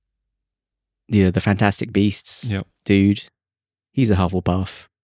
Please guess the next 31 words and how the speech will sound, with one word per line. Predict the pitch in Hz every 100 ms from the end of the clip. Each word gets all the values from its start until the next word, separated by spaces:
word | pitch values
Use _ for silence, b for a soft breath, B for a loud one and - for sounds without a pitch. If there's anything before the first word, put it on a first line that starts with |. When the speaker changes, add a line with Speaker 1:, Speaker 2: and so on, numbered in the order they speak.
| _ _ _ _ _ _ _ _ _ _ _ _ _ _
Speaker 1:
They | 160
just | 208 262
sound | - 262 262
so | 240 247
lame. | 214 233 254 254 185 104 92
Speaker 2:
I |
know, | 135 147
because | - 127
it's | -
not | 147
a | 117
trait | - - 113 104 -
or | 110 98 95 95
a, | 110 92 92
um, | 90
Speaker 1:
Hufflepuff. | 104 101 95 - - _ _ _ _ _ _ _ _ _ _ -
Speaker 2:
it's | 117 120
not, | 110
it's | 87 98
not | 107
intimidating. | 92 95 90 85 - 82 85 _ _ _
Speaker 1:
It's | - 107
not | 110 104
intimidating. | 98 - 95 92 90
Speaker 2:
So | - 92
that's | 92 95 98
what | 101
we | 104
got. | - 87 -
<laughs> | - - - - - -
Speaker 1:
Yeah. | 95 - -